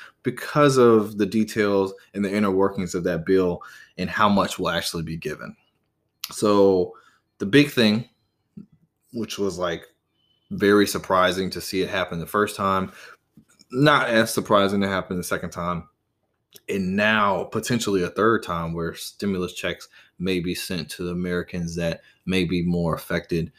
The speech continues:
and res-, restricted in their options and opportunities to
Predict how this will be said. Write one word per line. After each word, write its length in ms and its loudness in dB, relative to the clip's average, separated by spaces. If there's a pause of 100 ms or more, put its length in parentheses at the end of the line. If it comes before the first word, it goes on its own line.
(200)
and 540 -2 (640)
res-, 520 -4
restricted 760 -2 (560)
in 640 -2 (680)
their 220 4
options 500 0
and 100 -4
opportunities 720 -4
to 440 -6